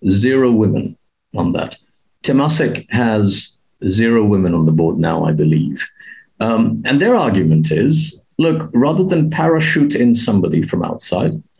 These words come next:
we're really bolstering the leadership team. And when you then look at the executive leadership team, it actually does look a lot more inclusive. So the argument seems to be that we will organically get there. Whereas if we parachute people in,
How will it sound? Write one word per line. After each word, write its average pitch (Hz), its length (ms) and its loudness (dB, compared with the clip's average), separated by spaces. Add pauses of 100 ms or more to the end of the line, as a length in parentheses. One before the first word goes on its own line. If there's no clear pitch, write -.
(420)
we're 135 240 2
really 156 400 4
bolstering 131 600 0
the 107 80 2
leadership 104 500 0
team. - 380 -6
And 117 120 4
when 131 120 4
you 120 100 4
then 233 220 4
look 196 160 2
at 120 100 2
the 127 80 2
executive 123 400 0
leadership 104 480 0
team, - 440 0 (280)
it 104 100 0
actually 151 360 2
does 110 320 0
look 92 300 -2
a 110 60 0
lot 120 240 0
more 123 140 4
inclusive. 110 480 0 (280)
So - 120 -2
the 160 120 2
argument 185 380 2
seems 160 440 0
to 135 100 0
be 185 220 2
that 117 180 0
we 127 100 4
will 127 120 4
organically 127 600 0
get 110 280 0
there. 67 220 -4 (280)
Whereas 117 160 2
if 127 120 0
we 131 60 2
parachute 156 580 0
people 117 320 0
in, 190 420 2